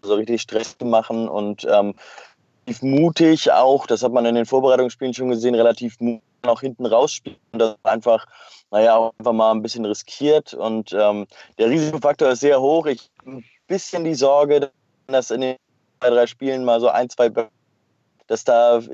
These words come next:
da hab ich die Ho-, also ich hab ein bisschen die Sorge, dass das schief geht und ich hab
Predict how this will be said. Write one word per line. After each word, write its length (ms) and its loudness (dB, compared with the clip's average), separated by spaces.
da 180 2
hab 60 -6
ich 80 -8
die 100 -2
Ho-, 180 0
also 160 -2
ich 60 2
hab 60 2
ein 80 -4
bisschen 220 -6
die 80 0
Sorge, 340 4
dass 120 0
das 140 -8
schief 220 -8
geht 220 0
und 80 0
ich 100 -2
hab 100 0